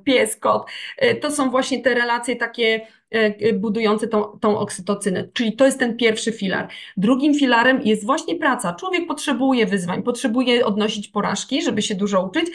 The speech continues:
ale też potrzebuje sukcesów, potrzebuje się rozwijać, więc praca jest tym drugim takim filarem, na którym my stoimy dosyć, em, mocno.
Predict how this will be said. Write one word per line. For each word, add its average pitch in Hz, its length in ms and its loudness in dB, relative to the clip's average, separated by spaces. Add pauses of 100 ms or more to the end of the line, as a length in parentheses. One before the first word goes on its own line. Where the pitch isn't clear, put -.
(280)
ale 220 200 4
też 247 200 0
potrzebuje 226 500 -2
sukcesów, 196 540 -4
potrzebuje 220 540 -2
się 214 140 2
rozwijać, 190 520 -2 (180)
więc 220 260 2
praca 226 300 2
jest 220 240 2
tym 214 120 2
drugim 233 460 -2
takim 214 340 0
filarem, 214 500 2
na 185 80 -2
którym 202 380 -2
my 190 360 0 (100)
stoimy 202 560 2
dosyć, 190 640 -2
em, 190 500 2
mocno. 208 560 2